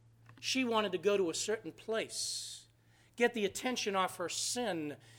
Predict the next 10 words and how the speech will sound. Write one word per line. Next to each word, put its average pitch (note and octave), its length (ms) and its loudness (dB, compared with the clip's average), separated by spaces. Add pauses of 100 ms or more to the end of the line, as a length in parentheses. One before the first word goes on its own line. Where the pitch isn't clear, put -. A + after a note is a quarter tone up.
(120)
and G#3 80 4
if G3+ 100 0
I F3+ 80 4
change A#3+ 540 0
the E3+ 80 -8
circumstances, F#3+ 880 -2
I'll F3 140 4
be F#3+ 200 2
okay. F3+ 760 2 (540)
No, F#3+ 580 2